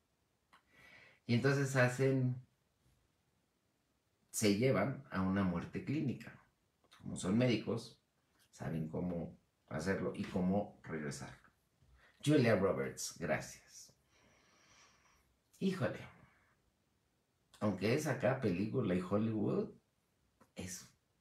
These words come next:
muy cercana a la realidad. Y ven ellos, siendo estos científicos, como si hay. O sea, el cuerpo queda aquí.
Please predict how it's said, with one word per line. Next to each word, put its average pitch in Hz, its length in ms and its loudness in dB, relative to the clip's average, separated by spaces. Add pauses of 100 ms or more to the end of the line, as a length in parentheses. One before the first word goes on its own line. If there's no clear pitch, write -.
(120)
muy 123 480 2
cercana 98 680 0
a 92 60 -2
la 92 160 0
realidad. - 680 -4 (3750)
Y 117 440 4
ven 143 640 4
ellos, 131 640 2 (240)
siendo 101 380 0
estos - 280 -6
científicos, - 1160 -8 (520)
como 113 600 2
si 139 400 0
hay. - 520 2 (1080)
O 92 100 -6
sea, 101 200 2
el 107 240 0
cuerpo - 340 0
queda 107 260 0
aquí. - 460 -2